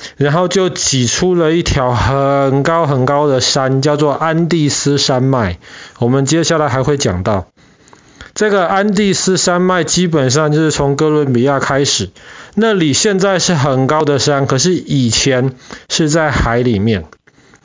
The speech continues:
所以这些山里面有很多石头，里面就有盐巴。那以前住在哥伦比亚的这些原住民，他们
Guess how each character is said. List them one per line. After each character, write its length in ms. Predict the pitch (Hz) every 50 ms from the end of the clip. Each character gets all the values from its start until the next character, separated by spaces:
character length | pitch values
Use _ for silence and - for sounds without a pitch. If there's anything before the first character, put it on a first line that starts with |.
| - - -
所 240 | - - 175 190
以 80 | 196 190
这 140 | 165 196 196
些 240 | 170 180 196 190 180
山 420 | - - - - 190 190 196 190
里 160 | 156 127 120
面 360 | 123 135 151 156 151 143 131 - - - - - -
有 220 | 127 135 143 156
很 220 | 139 160 139 135
多 180 | 127 151 156 151
石 420 | 143 - - - - 123 123 135
头， 360 | 139 - 104 - 123 120 127 127
里 140 | 120 117
面 220 | 107 120 139 143 139
就 80 | 147
有 220 | 147 135 120 110 104
盐 340 | 98 101 101 95 98 101 101
巴。 300 | 107 104 101 101 101 - _ _ _ _ _ _ _ _ _ _ _ _ _ _ _ _ _ _ _ _ _ - - -
那 180 | 165 180 190
以 140 | 185 165 143
前 340 | 113 - 147 143 151 131 - - - - - - -
住 240 | - - 202 196 180
在 220 | - 196 185 175
哥 220 | 165 143 - 185 190
伦 280 | 185 175 165 160 165
比 160 | 147 147 127 127
亚 220 | 151 160 151 151
的 100 | 143 139
这 160 | 127 139 151
些 240 | 139 - - 156 147
原 220 | 143 143 143 143
住 180 | 147 165 185 170
民， 320 | 151 143 131 120 120 117 113 - - - - - - - - - - - -
他 160 | - 170 170
们 280 | 175 175 180 180 175